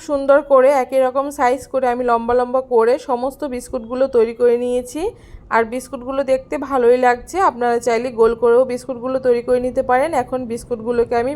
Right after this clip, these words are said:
ভেজে নেব। বিস্কুটগুলোকে ভাজার জন্য এখানে আমি কড়াইতে বেশ অনেকটা পরিমাণে তেল দিয়ে দিয়েছি। আর তেলটা যখন হালকা একটু গরম হয়ে গেছে তখন এখানে আমি এক এক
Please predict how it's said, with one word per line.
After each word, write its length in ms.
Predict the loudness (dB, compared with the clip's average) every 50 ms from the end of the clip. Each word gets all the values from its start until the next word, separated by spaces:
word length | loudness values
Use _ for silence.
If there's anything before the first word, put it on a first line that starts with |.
| -4 -2
ভেজে 260 | -2 0 0 0 0 0
নেব। 160 | -2 -4 -4 -4 -4 -4 -4 -6 -10 -14 -18 -20 -20 -20 -20 -20 -20 -20 -20 -20 -20 -18 -18 -18 -18 -18 -18 -18 -20 -20 -14 -10 -8
বিস্কুটগুলোকে 680 | -8 -8 -8 -8 -8 -6 -4 -2 -2 -2 -2 0 0 -2 -2 0 0
ভাজার 300 | 0 2 4 2 2 2 2
জন্য 180 | 0 0 2 2 0 2 2 0
এখানে 280 | -2 -2 -4 -2 -2 0 0 0
আমি 120 | 0 -2 -4 -2 0
কড়াইতে 400 | 2 4 4 4 2 2 -2 -6 -8 -6 -4
বেশ 120 | -6 -4 -4 -4 -4
অনেকটা 260 | -4 -4 -2 -2 -2 0 0
পরিমাণে 340 | 0 0 0 -2 -4 -4 -4 -2 -2
তেল 160 | 0 0 0 -2 -4
দিয়ে 160 | -8 -8 -8 -8
দিয়েছি। 340 | -10 -10 -10 -12 -10 -8 -6 -6 -6 -4 -2 -2
আর 80 | -4 -2 0
তেলটা 300 | 2 2 2 2 0 -2 0 0 0
যখন 240 | 0 0 -2 -4 -6 -4 0
হালকা 300 | 2 2 2 2 2 0 -2
একটু 160 | 0 -2 -6 -2 2 2
গরম 220 | 2 2 2 0 -2 -4
হয়ে 200 | -2 0 0 0 0 0
গেছে 340 | 0 0 -2 -4 -2 -2 -2 -2 -4 -8 -14 -20 -20 -20 -20 -12 -2 0 2
তখন 240 | 2 2 0 -2 0 0 -2
এখানে 320 | -2 -2 -2 -4 -2 0 2 2 2
আমি 140 | 0 -2 -2 -2 -2 -2
এক 80 | -2 -2 -4
এক 60 | -6